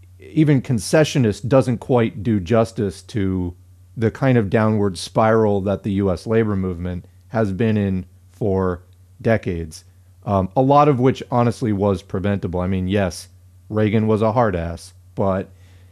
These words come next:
there's, there's a lot going on there, um, that isn't so great. So yes, strike's good. Um, I'm just gonna need to see a lot more of that before I start getting too excited about it. I mean,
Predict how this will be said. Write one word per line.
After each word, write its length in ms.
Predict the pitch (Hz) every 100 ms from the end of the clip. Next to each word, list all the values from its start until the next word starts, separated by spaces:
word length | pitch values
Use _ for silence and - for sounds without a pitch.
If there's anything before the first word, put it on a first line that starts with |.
| - -
there's, 640 | 151 170 170 147 - - - - - -
there's 200 | 160 143
a 60 |
lot 280 | 127 120 123
going 240 | 120 120
on 180 | 117 120
there, 360 | 123 123 127 -
um, 460 | 117 113 110 107 92
that 380 | 107 98 95 - - - - - - - - - -
isn't 260 | 143 131
so 180 | - 131
great. 280 | 123 131 127
So 420 | - 143 135 131
yes, 480 | 151 165 147 - - - - -
strike's 440 | - - 143 143 -
good. 480 | 123 135 104 101 - - - - -
Um, 540 | 117 113 110 107 101 - - -
I'm 180 | 123 151
just 160 | 143 -
gonna 200 | 147 127
need 540 | 127 123 120 104 -
to 140 | 123
see 220 | 98 147 127
a 100 | 107
lot 440 | 110 120 107 95
more 220 | 117 104
of 100 | 95
that 380 | 101 101 95 - - - -
before 220 | 135 180
I 60 | 151
start 260 | - 156
getting 380 | 151 135 123 117 - - - - -
too 180 | - 135
excited 440 | 92 - 117 98
about 340 | 90 95 95 85
it. 100 | 92
I 60 | 113
mean, 200 | 123